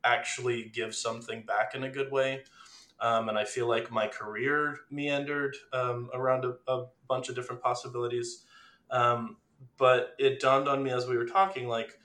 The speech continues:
fostering children or adopting children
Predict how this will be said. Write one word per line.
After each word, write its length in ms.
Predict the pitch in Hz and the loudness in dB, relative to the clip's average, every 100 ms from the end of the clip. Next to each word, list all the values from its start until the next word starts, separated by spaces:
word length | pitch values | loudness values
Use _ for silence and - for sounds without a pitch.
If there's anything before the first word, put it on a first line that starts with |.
| _ _ _ _ | _ _ _ _
fostering 760 | - 135 131 131 - 143 127 120 | 0 8 8 8 2 2 2 -2
children 720 | - 143 123 113 98 110 120 _ | 0 0 0 -4 -6 -8 -16 _
or 240 | 123 120 117 | 0 2 2
adopting 600 | 117 123 120 - 113 113 | 0 8 8 8 -4 -6
children 640 | - 165 - 110 107 113 | -4 -4 -4 -8 -8 -12